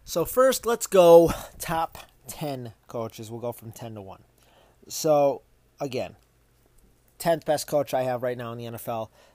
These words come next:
I'll, I could go with Kyle Shanahan. Ninth, Sean Payton, and again, I, I'm not a big Sean Payton guy. You could kinda flip. I actually, I'd probably go Payton ten, Kyle Shanahan nine,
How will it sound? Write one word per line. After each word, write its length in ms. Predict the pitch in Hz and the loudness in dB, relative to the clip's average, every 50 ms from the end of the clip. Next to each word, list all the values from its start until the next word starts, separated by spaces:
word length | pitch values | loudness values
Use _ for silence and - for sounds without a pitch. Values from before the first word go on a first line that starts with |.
| _ _ _ _ _ _ 135 | _ _ _ _ _ _ -4
I'll, 200 | 147 156 151 - - | -4 -4 -4 -6 -8
I 200 | - 135 151 175 | -2 0 0 0
could 180 | 170 - 165 151 | -2 -4 -8 0
go 160 | 143 151 147 | 2 2 2
with 340 | 143 143 139 131 - - - | 2 2 -2 -4 -6 -12 -10
Kyle 280 | - - 139 131 117 | -6 -2 -2 -2 -2
Shanahan. 560 | 113 - - 113 98 95 101 101 92 85 90 90 _ | -4 -6 -10 -12 -12 -14 -16 -20 -20 -20 -20 -20 _
Ninth, 480 | 120 135 147 160 165 175 170 - - - _ _ _ _ _ _ _ _ _ _ _ _ _ _ _ _ _ _ _ | -10 -8 -6 -6 -6 -6 -8 -12 -20 -20 _ _ _ _ _ _ _ _ _ _ _ _ _ _ _ _ _ _ _
Sean 380 | - - - 180 156 147 147 131 | -12 -6 -6 -4 -4 -4 -6 -8
Payton, 400 | - - 127 123 101 78 117 120 | -10 -10 -10 -10 -10 -10 -12 -12
and 240 | 113 110 107 101 - | -12 -14 -16 -16 -18
again, 380 | 120 110 113 107 104 107 104 - _ - | -16 -12 -12 -12 -12 -14 -18 -20 _ -20
I, 140 | 98 117 117 | -16 -14 -14
I'm 200 | - 107 120 120 | -14 -12 -14 -12
not 120 | 120 113 | -12 -12
a 60 | 113 | -12
big 160 | 110 127 113 | -12 -14 -12
Sean 260 | - - 143 117 117 113 | -10 -10 -10 -10 -10 -12
Payton 220 | - 120 104 101 | -14 -14 -12 -10
guy. 140 | 120 110 113 | -10 -10 -10
You 100 | 123 117 | -10 -12
could 120 | - - - | -16 -18 -14
kinda 220 | - 123 117 104 | -12 -12 -12 -12
flip. 280 | - - - 120 - - | -14 -14 -14 -14 -14 -10
I 120 | - 139 156 | -4 -2 -2
actually, 340 | 135 135 165 - - - 135 | -2 -2 -4 -6 -6 -8 -8
I'd 80 | 123 | -8
probably 160 | - 135 123 | -6 -8 -8
go 140 | 117 - 143 | -6 -8 -10
Payton 480 | - - - 147 147 - - 120 117 113 | -10 -10 -10 -12 -12 -12 -14 -16 -16 -16
ten, 340 | - - 113 107 104 104 101 _ _ _ _ _ _ _ - - - | -14 -14 -14 -14 -16 -18 -20 _ _ _ _ _ _ _ -20 -16 -10
Kyle 280 | - - 165 160 143 139 | -6 -4 -2 -2 -2 -4
Shanahan 540 | 123 - 147 139 131 131 131 123 123 120 120 | -6 -8 -8 -8 -8 -10 -12 -12 -12 -14 -14
nine, 420 | 117 110 110 113 113 113 117 117 | -14 -14 -12 -12 -12 -14 -14 -16